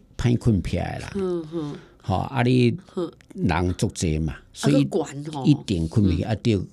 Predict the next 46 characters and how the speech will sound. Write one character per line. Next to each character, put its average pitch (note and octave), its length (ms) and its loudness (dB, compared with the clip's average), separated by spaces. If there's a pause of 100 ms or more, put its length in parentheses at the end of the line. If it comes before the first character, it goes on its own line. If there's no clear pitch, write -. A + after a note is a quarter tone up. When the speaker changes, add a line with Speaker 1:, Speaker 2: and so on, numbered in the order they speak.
Speaker 1:
搁 G#2 100 0
一 - 140 0
个 D2 100 -4
悬 C#2+ 440 -6
度， C2 260 -6 (340)
Speaker 2:
嗯。 D3 120 -8
Speaker 1:
悬 F2+ 180 2
度 E2+ 160 0
人 D2 260 -2
就 C2+ 60 -4
较 E2+ 200 -4
困 E2 220 -2
较 - 120 -4
袂 - 280 -8
去。 - 300 -12
Speaker 2:
安 E3 180 -10
尼。 C#3+ 180 -10 (180)
Speaker 1:
嗯。 F2+ 100 -4 (360)
Speaker 2:
欸， F#3+ 100 -10
不 C#4 200 -4
过 C#4+ 80 -8
讲 C4+ 220 -2
到 D#3+ 220 -6 (480)
迄 D4 100 0
个 A#3+ 80 4
爬 C#4+ 220 -2 (140)
山 F3+ 340 -4
吼， E3 260 -10 (400)
若 F#3+ 120 -2
听 G#3 240 0
你 B3+ 100 4
讲， C#4 140 2
目 D4 180 2
前 E3+ 160 2
拢 F#3+ 140 2
无 F3 140 4
听 F3+ 160 2
到 D#3 80 2
啥 F#3 120 -2
物 G3+ 80 0
偌 D3+ 160 0
美 C#3+ 220 -2
好 D3 220 -6
的 C#3+ 120 -8
啦 - 120 -8
吼， C#3 380 -6